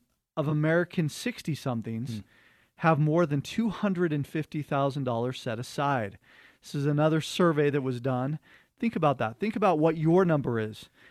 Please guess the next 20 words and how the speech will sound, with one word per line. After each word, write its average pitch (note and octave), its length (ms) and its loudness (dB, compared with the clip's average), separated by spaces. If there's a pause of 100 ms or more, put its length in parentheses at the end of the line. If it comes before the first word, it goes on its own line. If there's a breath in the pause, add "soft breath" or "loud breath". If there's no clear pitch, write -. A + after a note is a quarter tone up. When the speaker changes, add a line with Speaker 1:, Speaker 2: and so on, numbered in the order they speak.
(120)
Speaker 1:
Now, F#3+ 160 6
this A#3 180 0
is B3 80 0
not G#3+ 200 4
meant F3+ 180 4
to D#3+ 80 -2
scare C#3 280 0
you, D3 160 0
because F3+ 300 -2
no F3 120 4
matter E3+ 260 4
where F3 220 4
you're F#3+ 340 -2
at, C3 380 -2 (420 soft breath)
changes F#3 500 4
can E3 160 -2
be C#3+ 160 0
made. B2 400 -2 (680 soft breath)
But E3+ 280 4
it's, - 280 0